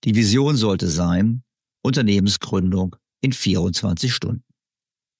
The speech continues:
Natürlich müssen wir den Kapitalzugang verbessern und auch das Reinvestieren ermöglichen.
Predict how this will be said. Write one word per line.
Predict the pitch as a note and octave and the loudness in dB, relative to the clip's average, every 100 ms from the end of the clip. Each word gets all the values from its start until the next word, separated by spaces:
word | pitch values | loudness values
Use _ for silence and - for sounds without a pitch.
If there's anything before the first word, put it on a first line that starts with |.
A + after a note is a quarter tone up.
| _ _ _ _ _ - _ | _ _ _ _ _ -20 _
Natürlich | A#2+ - F3 F3 C3 | -4 0 0 2 2
müssen | A2 A#2+ | 2 2
wir | A2 A2+ A2+ - _ - | 2 2 0 -8 _ -4
den | A2 | -2
Kapitalzugang | G#2+ F#2+ - F#2 F#2+ - G#2+ F#2 | 0 -2 -2 0 -2 -2 -2 -2
verbessern | F#2 A#2+ F2 F2+ - G#2 A#2+ C3 - _ _ _ | -2 -4 -2 -2 -2 0 0 -2 -6 _ _ _
und | B2+ G#2+ | -2 0
auch | G2+ | -2
das | G#2+ - | -2 -2
Reinvestieren | E2+ F2 G#2+ G#2 - - F#2+ | -2 2 2 2 -2 -2 -2
ermöglichen. | G2+ G2 F#2 - - E2 - - | 0 0 -2 -4 -8 -8 -8 -12